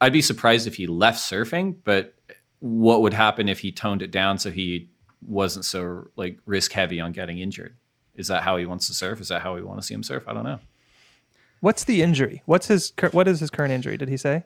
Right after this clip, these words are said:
Speaker 1: Uh, I'm sure he said somewhere. I just, all the knee injuries just sort of, sort of blend together for me.
Speaker 2: 'Cause, I mean, if he, like, tore an A C L versus, you know, just a contusion of some type, like, those are totally different
Speaker 1: He, he had
Speaker 2: injuries.
Speaker 1: surgery,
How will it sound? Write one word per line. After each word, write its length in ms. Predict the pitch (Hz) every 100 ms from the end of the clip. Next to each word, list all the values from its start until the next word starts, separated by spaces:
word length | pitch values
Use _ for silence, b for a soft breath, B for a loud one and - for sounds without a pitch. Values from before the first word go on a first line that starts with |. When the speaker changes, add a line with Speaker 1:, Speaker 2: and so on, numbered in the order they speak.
| -
Speaker 1:
Uh, 260 | 135 127
I'm 120 | 127 123
sure 160 | 120
he 60 | 92
said 200 | - 87
somewhere. 400 | 92 90 90 85
I 120 | - 95
just, 180 | 82 -
all 200 | 117 98
the 80 |
knee 180 | 90 87
injuries 360 | 87 87 82 80
just 160 | 87
sort 120 | - 85
of, 40 |
sort 180 | - 82
of 100 | 80 - - -
blend 200 | 87 80
together 300 | 78 82 85
for 120 | -
me. 180 | 90 85 - _ _
Speaker 2:
'Cause, 160 | - 160
I 40 |
mean, 120 | 165 160
if 80 |
he, 80 | 185
like, 180 | 180 143
tore 220 | - 175
an 80 | 160
A 100 | 147
C 240 | - 143
L 300 | 139 139 127
versus, 680 | 123 127 - 127 117 - - - _ _ _ _ -
you 100 | 135
know, 120 | 120 120
just 280 | 135 - - _ -
a 60 | 135
contusion 560 | - 127 139 131 127
of 120 | 117
some 180 | - 117
type, 320 | 113 117 117
like, 140 | 120 113 _
those 140 | 123
are 60 | 120
totally 380 | - - 123 117
different 280 | 117 151 143
Speaker 1:
He, 40 |
he 100 | 156
had 140 | 160 151
Speaker 2:
injuries. 100 | 147
Speaker 1:
surgery, 420 | 113 90 85